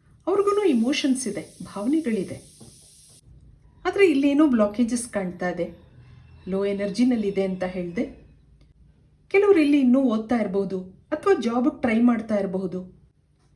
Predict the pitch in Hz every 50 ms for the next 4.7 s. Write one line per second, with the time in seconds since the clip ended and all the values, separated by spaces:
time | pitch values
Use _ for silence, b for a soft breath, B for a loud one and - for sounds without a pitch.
0 | _ _ _ _ _ _ - 320 392 415 370 359 359 359 330 262 - - - 311
1 | 294 262 214 202 233 285 277 254 233 226 233 269 311 - - - _ _ _ _
2 | _ _ _ _ - 339 392 381 403 392 - 294 269 - 370 359 - - 254 269
3 | 269 - 277 277 269 - 254 226 - - - 196 190 202 208 208 220 196 208 202
4 | 196 196 196 190 190 185 - - 196 180 175 175 196